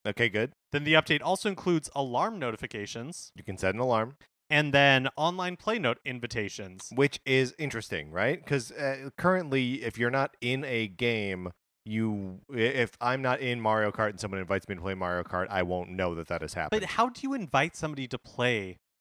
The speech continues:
Speaker 2: in Mario Kart?
Speaker 1: Oh, that's actually a really good question, 'cause you can start a room, but I
Speaker 2: Yeah,
Speaker 1: don't know
Speaker 2: I don't
Speaker 1: that
Speaker 2: know
Speaker 1: you
Speaker 2: how
Speaker 1: can
Speaker 2: to do
Speaker 1: invite
Speaker 2: that.
Speaker 1: anyone.
Speaker 2: Like, can you invite people through the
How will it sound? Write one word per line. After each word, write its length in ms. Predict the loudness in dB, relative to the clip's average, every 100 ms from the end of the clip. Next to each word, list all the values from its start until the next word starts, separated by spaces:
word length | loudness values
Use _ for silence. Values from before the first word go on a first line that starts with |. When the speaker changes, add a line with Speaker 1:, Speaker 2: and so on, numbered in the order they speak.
| _ _ _ _ -2
Speaker 2:
in 200 | -2 2
Mario 320 | 4 6 4
Kart? 260 | 0 -10 -12 -20 _ _ _ _ -8
Speaker 1:
Oh, 80 | -2
that's 240 | -2 0
actually 220 | -2 2
a 60 | 4
really 180 | 6 6
good 140 | 4
question, 280 | 4 2 2
'cause 160 | -4 -4
you 60 |
can 200 | -4 -4
start 400 | -6 -4 0 2 2
a 80 | 0
room, 960 | -2 -6 2 4 4 0 -2 -6 -8 -4
but 100 | 2
I 40 |
Speaker 2:
Yeah, 60 | 4
Speaker 1:
don't 60 | 4
know 60 |
Speaker 2:
I 40 | 4
don't 140 | 6
Speaker 1:
that 0 |
Speaker 2:
know 60 | 4
Speaker 1:
you 60 |
Speaker 2:
how 80 | 4
Speaker 1:
can 60 | 2
Speaker 2:
to 20 |
do 120 | 0 2
Speaker 1:
invite 280 | 4 4 0
Speaker 2:
that. 60 |
Speaker 1:
anyone. 360 | -2 0 0 2
Speaker 2:
Like, 140 | 0
can 120 | -2 -4
you 100 | -2
invite 400 | 0 2 2 0
people 240 | -6 -6
through 280 | -8 -6 -6
the 160 | -6